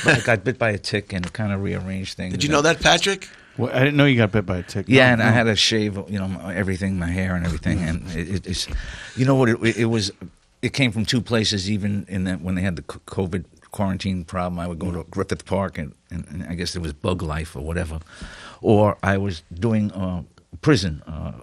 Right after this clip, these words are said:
Speaker 1: it's, it's straight up. Uh, it's called transitional living, and, and a lot of these inmates were giving me hugs.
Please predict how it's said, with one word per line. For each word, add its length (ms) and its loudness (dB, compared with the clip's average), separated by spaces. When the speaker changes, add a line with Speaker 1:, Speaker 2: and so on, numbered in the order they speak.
Speaker 1:
it's, 320 -10
it's 240 -4
straight 300 2
up. 220 -2
Uh, 260 -6
it's 220 -10
called 240 0
transitional 560 -2
living, 300 0
and, 180 -4
and 280 -4
a 60 -10
lot 180 0
of 60 0
these 160 -2
inmates 420 0
were 80 -4
giving 260 -2
me 120 -2
hugs. 520 -2